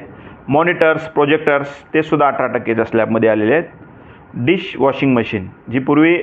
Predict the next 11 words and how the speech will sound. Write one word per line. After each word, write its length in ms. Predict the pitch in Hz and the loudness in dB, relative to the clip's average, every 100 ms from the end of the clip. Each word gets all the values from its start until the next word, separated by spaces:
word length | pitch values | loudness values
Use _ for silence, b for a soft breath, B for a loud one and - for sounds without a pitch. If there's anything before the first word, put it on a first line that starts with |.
| - | -2
अठ्ठावीस 480 | - 123 160 156 156 | -6 -4 -2 -2 -2
टक्केच्या 340 | 139 139 135 127 | -4 -4 -2 0
स्लॅबमध्ये 460 | 123 110 110 110 | 0 0 0 0
होती, 400 | 101 98 156 196 - - - - - - | -2 0 -2 -2 -12 -20 -20 -20 -20 -4
तीसुद्धा 400 | 143 139 123 117 | -2 2 2 2
आता 400 | 113 - 156 262 - - - - - | 2 0 -2 -2 -12 -20 -20 -20 -8
अठरा 260 | 117 151 151 | -4 -2 -2
टक्केच्या 460 | 127 - 107 113 | -2 -4 -4 -4
स्लॅबमध्ये 480 | 113 110 107 107 117 | 0 0 0 0 2
आलेली 260 | 110 107 107 | 2 2 0
आहे. 280 | 104 131 | 0 -2